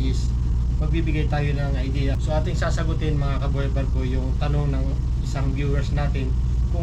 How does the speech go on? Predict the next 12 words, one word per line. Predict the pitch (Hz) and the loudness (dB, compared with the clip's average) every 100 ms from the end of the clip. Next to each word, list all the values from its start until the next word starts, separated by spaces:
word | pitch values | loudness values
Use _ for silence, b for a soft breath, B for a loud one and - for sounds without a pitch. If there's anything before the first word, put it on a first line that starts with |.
| 165 | 0
ano-ano | 160 160 156 156 | 0 2 0 2
nga | 147 | 0
ba | 143 143 143 | 0 0 0
yung | 139 135 | 0 0
requirements | - 143 139 135 131 - - | 0 0 0 0 0 0 0
ng | 131 | 0
isang | 123 - - | 0 0 0
ordinary | 131 123 127 127 127 123 - | 0 0 0 0 2 0 0
seaman | - 127 127 123 120 | 0 0 0 0 0
sa | - - | 0 0
barko. | - - - - - - - - - - - - - - - | 0 0 0 0 0 0 0 2 0 2 0 0 0 0 0
So, | - 156 147 | 0 0 0